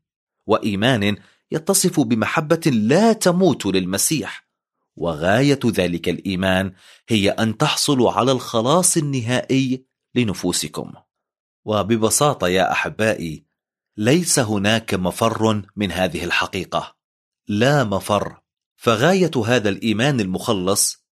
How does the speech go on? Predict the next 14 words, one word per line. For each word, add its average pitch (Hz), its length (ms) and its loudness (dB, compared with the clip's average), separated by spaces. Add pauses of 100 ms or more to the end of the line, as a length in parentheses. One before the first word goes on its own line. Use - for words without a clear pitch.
(120)
هي 120 240 2
خلاصكم 127 800 0
النهائي. 92 720 -6 (380)
فالخلاص 127 640 2
الحالي 120 580 0
الذي 90 360 0
تختبرونه 98 920 0
الآن 143 520 0 (360)
ناجم 135 680 0
عن 98 200 -2
هذا 95 280 -2
الإيمان، 87 500 -4 (500)
والخلاص 127 540 2
المبدئي 147 760 0